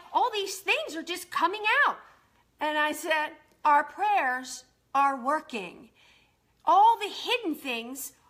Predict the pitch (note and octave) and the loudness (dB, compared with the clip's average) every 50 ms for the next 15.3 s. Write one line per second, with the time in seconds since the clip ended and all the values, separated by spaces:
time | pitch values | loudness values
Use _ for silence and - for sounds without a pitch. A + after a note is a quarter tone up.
0 | _ - D4+ D4 C#4+ A3+ D#4+ F4 F#4 F4 D#4+ D4 C4 D4 D4+ C4+ A3 D#4 G4+ A4+ | _ 0 0 0 0 0 -2 -2 -2 -2 -4 -4 -4 -4 -6 -4 -4 -2 -2 -2
1 | A4 E4 G#3 - - - - - - _ _ _ _ - - - - - - F4+ | -2 -2 -4 -6 -8 -14 -20 -20 -20 _ _ _ _ -20 -20 -16 -10 -4 -2 0
2 | F4 F4 - - - D#4 D4 C#4+ D4+ F4+ A#4 C5+ C5+ - - D4+ C#4 B3 A#3+ B3+ | 0 0 -4 -6 -6 -6 -4 -4 -2 0 0 -2 -2 -2 -4 -6 -4 -4 -6 -8
3 | A#3+ - - - _ _ - D4 C#4+ D4 D#4 G#4+ C5+ C#5 C#5 - - A4+ A4+ G#4 | -10 -12 -14 -16 _ _ -10 -10 -10 -8 -8 -8 -6 -6 -6 -6 -6 -4 -4 -4
4 | G4 D#4 D#4 D4+ - - - G#4+ G#4+ A#4 A#4 G4 D#4+ D#4+ D4+ C#4 C4+ B3+ A#3+ - | -2 -2 -2 -4 -4 -2 0 2 2 2 0 -4 -6 -6 -6 -6 -6 -8 -6 -6
5 | F4 E4+ D4 C4+ B3+ A#3+ G#3+ A3 B3 C#4+ F4+ G#4+ B4 B4 E4 B3+ C4 C4 - - | -6 -6 -6 -6 -8 -10 -10 -10 -4 0 2 2 2 2 0 -2 -2 -6 -6 -4
6 | D#4 F#4 G4+ A4 A#4 A#4 - - F#4 F4+ F4+ F#4+ G4 G#4 A4+ A#4+ A#4+ A#4+ - - | -4 0 0 0 0 -2 -4 -4 0 2 4 4 4 4 2 0 -4 -8 -10 -10
7 | - - - _ _ _ _ _ _ _ _ _ _ _ _ - F4 F#4 G4+ A4 | -10 -10 -14 _ _ _ _ _ _ _ _ _ _ _ _ -4 0 2 4 4
8 | A4+ A4 G#4 G4 F#4+ F#4 F#4+ F4 F#4 F4+ F4 F4 F4+ F#4 G4 A4 A4 - - - | 4 2 2 0 -2 -2 -2 -2 -2 0 2 4 6 6 4 4 0 -6 -16 -20
9 | _ _ _ _ _ _ _ _ _ _ _ _ _ _ _ - - - F4 E4 | _ _ _ _ _ _ _ _ _ _ _ _ _ _ _ -18 -8 -6 -6 -6
10 | E4 F4+ G#4 B4 B4+ - - - B4 A4+ A4 F4+ E4+ E4+ - - - G4 G4 G4+ | -4 -4 -2 -2 -2 -4 -6 -4 -4 -4 -2 -2 -4 -4 -4 -2 0 2 2 2
11 | G4 F#4+ F#4 F4+ E4 E4 F4 D4+ D#4 C#4+ F#4+ G#4+ A4 A#4 A#4+ A#4+ - - G4+ F4+ | 0 -4 -4 -4 -4 -4 -6 -6 -2 0 0 2 4 2 2 0 -2 -6 -6 -4
12 | F4 F4 E4+ E4+ - F4 F4+ F#4+ G4+ G#4+ G#4+ G#4+ - _ - - - - - - | -4 -6 -6 -6 -6 -4 -4 -4 -4 -6 -8 -14 -20 _ -20 -16 -14 -12 -10 -6
13 | E4+ A4 B4+ B4+ - - B4 A4 G4+ F#4 F4+ F4+ - - G4+ G4 F#4+ F#4+ F4 E4+ | -6 -4 -4 -4 -4 -4 -4 -4 -4 -4 -6 -6 -2 -2 -2 -2 -2 -4 -6 -6
14 | D#4+ C4+ - - E4+ E4 D4 C4 A#3 G3+ G#3 A#3 C4+ F#4 A4 A4+ F4+ C#4 B3 B3+ | -6 -6 -6 -6 -6 -6 -6 -8 -10 -12 -8 -2 2 4 4 4 4 2 0 -4
15 | - - - - - - | -6 -8 -8 -10 -10 -14